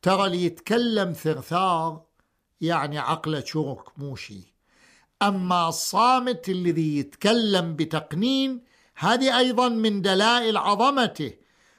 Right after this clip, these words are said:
ويقول جابر بن حيان: "وكان من سادات التابعين ومن أفضل أهل زمانه علماً وأدباً وفقهاً". على كل،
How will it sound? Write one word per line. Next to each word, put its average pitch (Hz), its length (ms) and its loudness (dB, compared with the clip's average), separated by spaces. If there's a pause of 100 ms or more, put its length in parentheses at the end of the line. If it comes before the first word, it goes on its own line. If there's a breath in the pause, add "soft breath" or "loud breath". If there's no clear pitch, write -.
(140)
ويقول 185 580 4
جابر 185 440 2
بن 156 140 -6
حيان: 226 480 0
"وكان 180 640 0
من 156 120 -8
سادات 156 760 0
التابعين 151 920 -6
ومن 156 340 -2
أفضل 180 600 -2
أهل 165 380 0
زمانه 156 840 -2
علماً 240 420 -4
وأدباً 226 560 0
وفقهاً". - 600 -6 (400 soft breath)
على 233 200 4
كل، 147 280 -6